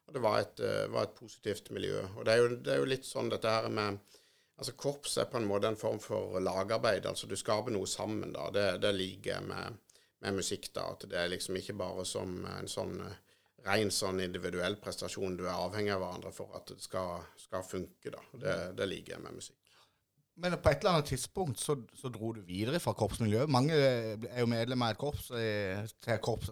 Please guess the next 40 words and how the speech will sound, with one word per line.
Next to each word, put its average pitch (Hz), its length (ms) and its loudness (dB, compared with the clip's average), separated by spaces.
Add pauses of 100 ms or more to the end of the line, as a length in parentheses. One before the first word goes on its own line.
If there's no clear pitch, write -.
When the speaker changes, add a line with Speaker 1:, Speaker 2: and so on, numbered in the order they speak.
Speaker 2:
til 123 140 6
man 117 160 6
er 98 520 6
for 113 140 -4
gammel, 113 240 6
holdt 117 160 2
jeg 117 80 -4
på 127 60 2
å 127 60 -2
si, 151 120 0
eller 117 140 4
noen 98 180 4
blir 110 120 4
jo 92 180 4
fortsatt, 107 500 -4
eh, 98 300 2
med 92 240 2
det, 95 80 2 (100)
med, 78 240 -2
man 82 160 0
har 87 80 2
musikkforening 147 600 2
og 117 80 4
alt - 80 -6
mulig 117 160 -4
sånn. 139 160 -4 (480)
Men 151 180 4
du 120 140 6 (160)
eksperimenterte 143 840 0
noe 120 220 2
med, 113 340 4 (580)
med 110 140 0
jazz 107 240 4
også? - 380 -2 (140)
Speaker 1:
Ja, 131 180 8 (160)
eh, 135 400 6 (920)
et, - 100 -4 (500)
etter 139 280 0
hvert 135 240 4
så, - 180 2